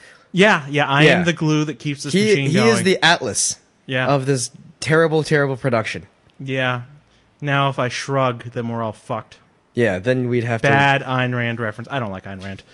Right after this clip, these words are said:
Speaker 2: Yeah, I was about to say, then we'd have to just be dicks to each other, I assume.
Speaker 1: Yeah.
Speaker 2: Anyway, um, let's get right into it, right? You were talk-, we
Speaker 1: Absolutely.
Speaker 2: were talking about how it's kind of a slow season because the auto shows haven't started yet.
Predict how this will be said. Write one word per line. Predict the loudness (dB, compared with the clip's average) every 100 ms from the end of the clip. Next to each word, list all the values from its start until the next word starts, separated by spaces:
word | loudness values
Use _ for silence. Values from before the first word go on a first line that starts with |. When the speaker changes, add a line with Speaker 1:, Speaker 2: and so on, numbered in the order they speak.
| -18
Speaker 2:
Yeah, | -14 -10
I |
was | -10
about | -8 -10
to | -6
say, | -6
then | -2 2
we'd | 4 4
have | 2 0
to | -6
just | -8 -6
be | -4
dicks | -2 -4 -4
to |
each | -6 -6
other, | -6 -6 -8 -8 -10
I | -8
assume. | -4 -4 -6 -12 -20 -20 -8 0
Speaker 1:
Yeah. |
Speaker 2:
Anyway, | 2 4 2 0 -6 -14 0
um, | 2 4 2 2 0 -4 -14 -16 -4
let's | -2 2
get | 2
right | 4
into | 2 2 0
it, |
right? | 2 2 0
You | 0 2
were | 4
talk-, |
we | 4
Speaker 1:
Absolutely. | 4 4
Speaker 2:
were | 4
talking | 4 2 2
about | 2 2
how | 2 2
it's | 0 0
kind | 0
of | 2
a |
slow | 0 2 2
season | 2 2 2 0
because | 0 0 2
the |
auto | 0 0
shows | -2 -4
haven't | -4 -4
started | -4 -2 -2
yet. | -4 -4